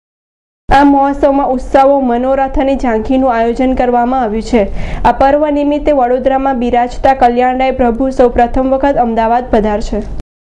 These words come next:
અમદાવાદની મૃદક ફિલ્મની ગુજરાતી ફિલ્મ રામદાસના ગીતોની ઓડિયો સી ડી સારેગામા ઇન્ડિયા દ્વારા લોન્ચ કરવામાં આવી હતી. હેમાંગીની વ્યાસ નિર્મિત, યોગેશ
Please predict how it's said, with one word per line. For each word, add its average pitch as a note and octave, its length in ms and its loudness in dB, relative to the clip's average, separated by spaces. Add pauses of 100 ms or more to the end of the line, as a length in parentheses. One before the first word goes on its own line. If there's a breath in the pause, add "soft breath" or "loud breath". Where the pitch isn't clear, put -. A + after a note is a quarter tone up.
(800)
અમદાવાદની D4+ 600 2
મૃદક C4+ 440 -2
ફિલ્મની C4+ 420 2
ગુજરાતી B3+ 580 0
ફિલ્મ C4+ 300 0 (340 loud breath)
રામદાસના C#4+ 680 2
ગીતોની C4 480 0
ઓડિયો B3+ 360 0
સી C4 180 0
ડી C4 120 0
સારેગામા B3+ 640 0
ઇન્ડિયા A#3+ 320 0
દ્વારા B3+ 480 0
લોન્ચ C#4 360 2
કરવામાં B3 540 2
આવી A3 240 -2
હતી. A3 360 -4
હેમાંગીની D4+ 600 2
વ્યાસ C4 360 -2
નિર્મિત, C4+ 460 2
યોગેશ B3 400 0